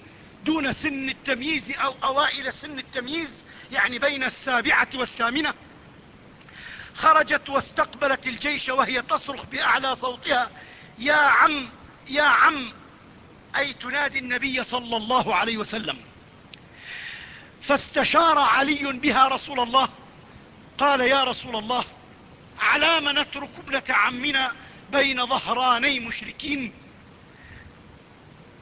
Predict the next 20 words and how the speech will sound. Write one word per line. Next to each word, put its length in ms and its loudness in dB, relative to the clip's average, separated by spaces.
فرد 300 2
النبي 500 0
صلى 180 0
الله 140 -6
عليه 120 -4
وسلم 320 0
طرفه 440 0
إليه 380 0
دون 220 -2
أن 280 -2
يكلمه: 520 -2
"أي 160 2
اصنع 320 -2
ما 160 0
شئت". 260 -6
فانتشلها 880 -2
علي 560 0
وأردفها 760 0
على 360 4
راحلته، 580 0